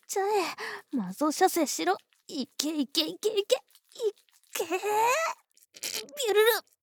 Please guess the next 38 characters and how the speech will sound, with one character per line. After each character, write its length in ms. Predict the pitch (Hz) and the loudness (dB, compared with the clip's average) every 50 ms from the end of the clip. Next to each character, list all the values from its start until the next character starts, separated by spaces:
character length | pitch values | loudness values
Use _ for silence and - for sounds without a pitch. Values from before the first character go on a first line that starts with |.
| _ - - - - 415 392 - | _ -16 -14 -12 -12 -8 2 6
ド 140 | 440 359 285 | 6 6 6
ビ 180 | - 330 339 | 6 0 0
ュ、 120 | 330 381 - 466 480 480 480 466 440 415 - _ - 427 - - - | 0 0 0 0 -2 0 0 -2 -2 -4 -8 _ -16 -16 -16 -14 -12
ド 200 | - - - 214 | -10 -10 -10 -8
ビ 120 | - - | -8 -10
ュ、 60 | - - - - - - - _ _ _ _ 427 403 | -10 -10 -14 -20 -20 -20 -20 _ _ _ _ 2 6
ド 200 | 415 330 - 370 | 6 6 6 6
ビ 200 | - - - - 453 | 2 6 10 10 10
ュ。 80 | 453 - _ _ _ _ _ _ _ _ - | 10 8 _ _ _ _ _ _ _ _ 0
<laughs> 1400 | - - - - - - - _ - - - _ _ _ - 622 679 659 640 622 587 554 539 523 508 480 453 - _ _ _ _ | 0 0 0 -2 -20 -20 -14 _ -6 -6 -6 _ _ _ 2 4 4 6 4 4 2 0 -2 -4 -4 -6 -8 -12 _ _ _ _
先 480 | - - - - 214 170 180 196 220 214 | -20 -12 -6 -4 -2 -2 -2 -4 -4 -8
生 300 | - - 269 262 262 262 | -6 -2 -2 0 0 0
の 160 | 254 202 190 | -2 -2 -2
お 100 | 196 196 | -4 -4
ち 220 | - - - 247 | -6 -8 -10 -8
ん 80 | 269 285 | -8 -8
ぽ 180 | - - 262 240 | -8 -8 -8 -8
か 180 | - 240 226 | -10 -12 -12
ら、 360 | 226 233 247 247 240 240 240 - _ _ _ _ _ _ | -12 -12 -12 -12 -12 -14 -16 -18 _ _ _ _ _ _
臭 540 | - - 466 427 370 392 - - - - 392 370 381 392 403 403 403 | -12 -6 -2 -2 -2 -2 -6 -12 -8 -6 -2 -2 0 0 0 0 0
い 60 | 381 339 | 0 0
お 140 | 320 311 | 0 -2
ち 220 | - - - 349 370 | -4 -4 -6 -4 -4
ん 80 | 392 | 0
ぽ 120 | 403 392 381 | 0 0 0
ミ 120 | 403 403 | 2 0
ル 100 | 392 370 | 0 0
ク。 120 | - - 311 269 247 - - - - - - - - - - - - - _ _ _ _ _ | -2 -2 -4 -4 -4 -6 -8 -10 -14 -14 -12 -12 -12 -12 -14 -14 -16 -18 _ _ _ _ _
ブ 220 | - 240 240 - 226 _ - | -8 -6 -6 -6 -8 _ -4
ピ 160 | - 302 262 | -2 0 0
ュ 80 | 220 - | 0 -2
ブ 180 | - 214 220 208 | -4 -6 -6 -6
ピ 160 | - - 220 | -8 -8 -8
ュ 60 | 214 | -8
出 180 | - 262 262 294 | -8 -8 -10 -8
て 260 | - - 415 370 330 | -6 -4 -4 -2 -2
る 160 | 302 277 254 | -2 -2 -2
よ。 120 | 240 240 | -2 -4